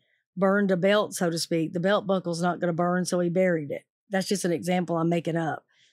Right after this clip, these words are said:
But I'm saying he could get rid of evidence, but if everything didn't burn,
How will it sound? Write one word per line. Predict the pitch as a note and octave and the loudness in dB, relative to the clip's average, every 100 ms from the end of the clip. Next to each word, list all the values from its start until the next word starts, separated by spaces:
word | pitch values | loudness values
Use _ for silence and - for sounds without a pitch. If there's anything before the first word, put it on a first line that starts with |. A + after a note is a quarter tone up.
| _ | _
But | G3 | 0
I'm | F#3 | 0
saying | F3+ G3+ F#3 F3 E3+ _ _ | 2 0 2 0 -2 _ _
he | F#3 G3 | -4 0
could | G3 D#3+ | -2 0
get | A#3+ - | 0 0
rid | G#3 G3+ | 0 0
of | F3+ - | -2 -2
evidence, | G3 G3 F3+ D#3 | -2 0 -2 -4
but | - F3+ | -4 -4
if | F3 - | -4 -4
everything | F#3+ G#3 A3 F#3+ G3 F#3+ | -2 0 -2 0 0 0
didn't | F3 - F3+ | -2 -4 -2
burn, | G3 G#3+ F3+ F3+ | 0 0 0 0